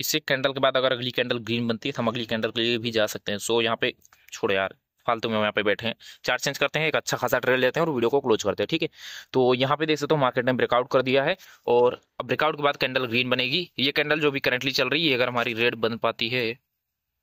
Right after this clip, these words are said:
ओके यार, मुझे यहाँ पे ट्रेड प्लेस करना चाहिए था अपवर्ड की। चलो कोई बात नहीं, अगर ये मिस भी हो जाती है तो अच्छी बात है, हम अगली कैंडल एक अपवर्ड की ट्रेड प्लेस कर सकते हैं, बिल्कुल कर सकते हैं। तो यार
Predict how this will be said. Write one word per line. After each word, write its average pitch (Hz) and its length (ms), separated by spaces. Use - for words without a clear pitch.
ओके 143 160
यार, 120 180
मुझे 120 180
यहाँ 127 100
पे - 80
ट्रेड 117 200
प्लेस 120 180
करना 117 180
चाहिए 117 140
था 131 80
अपवर्ड 120 240
की। 147 240
चलो 175 200
कोई 170 140
बात 151 200
नहीं, 185 220
अगर 156 160
ये 180 60
मिस 160 240
भी 160 80
हो 175 80
जाती 147 220
है 160 40
तो 156 60
अच्छी 151 200
बात 143 180
है, 190 80
हम 147 220
अगली 151 220
कैंडल 147 340
एक 143 140
अपवर्ड 135 260
की 135 80
ट्रेड 127 240
प्लेस 131 220
कर 120 140
सकते 110 220
हैं, 104 80
बिल्कुल 123 280
कर 117 140
सकते 113 240
हैं। 160 180
तो 139 40
यार 120 240